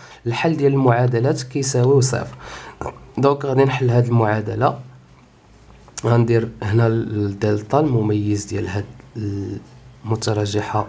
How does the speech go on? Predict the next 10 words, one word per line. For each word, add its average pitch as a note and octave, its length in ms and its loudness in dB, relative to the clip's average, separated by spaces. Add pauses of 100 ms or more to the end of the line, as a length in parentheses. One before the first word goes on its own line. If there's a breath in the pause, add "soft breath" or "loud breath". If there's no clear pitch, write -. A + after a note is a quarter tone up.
أو G#2 180 2
الحدودية A2 640 2
الأولى. G#2 460 0 (580 loud breath)
دونك G#2 140 -2 (200)
بي B2 180 4
أس B2 200 0
اثنان A2+ 400 0
ناقص G#2 400 -4
ربعة G2 460 0
أ F3 100 -4